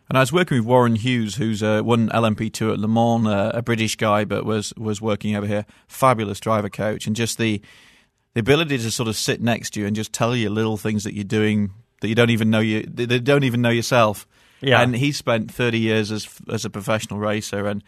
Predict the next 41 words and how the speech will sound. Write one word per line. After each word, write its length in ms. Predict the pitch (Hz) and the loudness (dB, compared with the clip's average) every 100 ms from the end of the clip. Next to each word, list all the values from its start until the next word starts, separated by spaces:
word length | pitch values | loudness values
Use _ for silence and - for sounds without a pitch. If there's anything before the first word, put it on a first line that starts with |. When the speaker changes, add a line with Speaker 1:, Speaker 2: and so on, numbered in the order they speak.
| _ - | _ -4
Speaker 1:
his 160 | 127 | -2
ability 400 | 120 123 123 107 | 0 0 0 -2
to 60 | 104 | -6
feel 360 | - 123 113 110 | -6 -4 -4 -6
a 60 | |
car 320 | - 110 117 | -2 2 2
from 160 | 113 107 | 2 -4
the 60 | 101 | -2
passenger 480 | 104 113 - 113 | -2 -2 -4 -6
seat 300 | 107 117 131 - | -6 -6 -4 -4
and 100 | 117 | 0
tell 160 | 113 | 2
me 80 | 113 | 2
what 160 | 113 107 | 0 -2
the 60 | |
car 260 | - 110 110 | -2 0 2
was 160 | 107 | 0
doing 400 | 104 110 113 117 | 0 0 2 2
Speaker 2:
Yeah. 260 | 123 120 110 | 4 6 6
Speaker 1:
or, 160 | - 101 | 2 -2
and 100 | 104 | -2
it 60 | 110 | -4
was, 240 | 107 - _ _ _ - - _ - | -6 -8 _ _ _ -20 -20 _ -10
was 120 | 107 | -4
amazing. 380 | 110 110 98 98 _ | 0 0 -4 -10 _
And 360 | 113 110 107 104 - _ _ | -2 0 0 -4 -12 _ _
classic 380 | 147 143 - 98 | 2 2 0 -4
thing 240 | 123 117 | -2 0
that 100 | 113 | 2
I 120 | 117 120 | 2 2
tend 240 | 127 110 | 0 -2
to 100 | 110 | 0
overdrive, 680 | 107 95 110 107 104 101 101 | -2 -2 -2 2 2 0 -2
and 140 | 107 | -4
he 120 | 110 | -4
just 180 | 107 104 | -6 -6
had 200 | 104 104 | -4 -2
me 160 | 104 104 | -2 -4
just, 260 | 95 - - _ _ _ _ | -6 -10 -14 _ _ _ _
you 100 | - | -16
know, 60 | - | -16